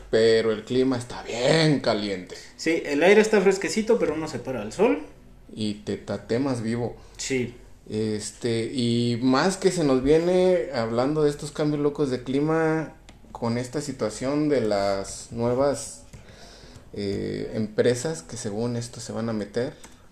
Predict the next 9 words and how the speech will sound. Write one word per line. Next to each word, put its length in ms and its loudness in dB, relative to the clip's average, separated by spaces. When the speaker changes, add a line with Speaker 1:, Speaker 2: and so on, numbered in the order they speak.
Speaker 2:
Ay, 420 6
sí, 220 4
mm, 520 -2
quién 200 4
sabe, 580 6
¿eh? 40 2
O 120 0
sea, 580 0
dicen, 540 2